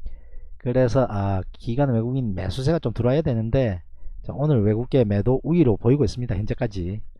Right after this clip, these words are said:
그래서 역시 모양 좋지 않다. 자, 셀트리온 삼형제, 아, 비교적 괜찮은 편이고요. 자, 에이치엘비 고점 인근에서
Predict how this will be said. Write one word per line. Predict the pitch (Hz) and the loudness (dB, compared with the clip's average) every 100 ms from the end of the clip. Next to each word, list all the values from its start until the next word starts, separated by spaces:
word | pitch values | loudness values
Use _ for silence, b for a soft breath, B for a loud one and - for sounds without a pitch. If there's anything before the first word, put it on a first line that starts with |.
| b b b b b | b b b b b
그래서 | 139 135 123 | -2 2 4
역시 | 131 - 139 110 110 | 4 2 -2 -2 0
모양 | 127 120 | 0 0
좋지 | 107 - | 0 0
않다. | 123 - 101 - - - - - - - - - - - - - - - | 0 2 0 -2 -6 -8 -8 -12 -18 -18 -18 -16 -16 -14 -14 -14 -14 -8
자, | - 139 - | -2 0 2
셀트리온 | 185 185 - 196 165 | 0 0 2 2 2
삼형제, | 135 139 143 147 147 139 | 0 0 0 2 2 2
아, | 104 104 | -2 -2
비교적 | - 113 131 139 | -2 0 2 2
괜찮은 | 117 110 156 - | 0 0 0 2
편이고요. | 120 104 101 92 123 131 - - - | -2 -2 -2 -2 -4 -6 -14 -20 -12
자, | - 98 95 - | -8 -6 -8 -6
에이치엘비 | 123 139 - - 135 131 147 127 | -2 -2 -2 -2 0 0 0 -2
고점 | - 101 - 156 156 | 0 -2 0 -2 0
인근에서 | 160 156 104 101 98 104 | 0 0 0 -2 -2 -4